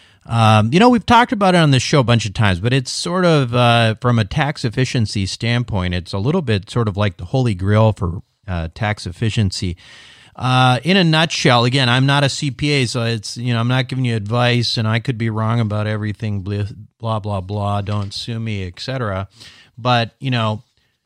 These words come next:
the, the law, as I understand it, is that if you spend seven hundred fifty hours per year or more in material participation in real estate and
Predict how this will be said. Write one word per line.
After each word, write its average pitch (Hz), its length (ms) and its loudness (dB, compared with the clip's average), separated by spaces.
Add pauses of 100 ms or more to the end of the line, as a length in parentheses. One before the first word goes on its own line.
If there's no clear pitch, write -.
(100)
the, 120 440 -4
the 123 160 -4
law, 127 800 2
as 113 220 -2
I 120 100 0
understand 127 480 0
it, 117 80 -2
is 110 160 -4
that 113 160 -2
if 113 160 -2
you 110 80 -4
spend 180 480 -2
seven 175 240 0
hundred 143 260 4
fifty 127 360 -2
hours 120 360 2
per 107 200 -2
year 120 260 2
or 104 180 0
more 110 540 4 (1000)
in 107 200 0
material 147 440 0
participation 117 840 0
in 104 100 4
real 113 200 4
estate 113 360 0 (420)
and 208 480 -2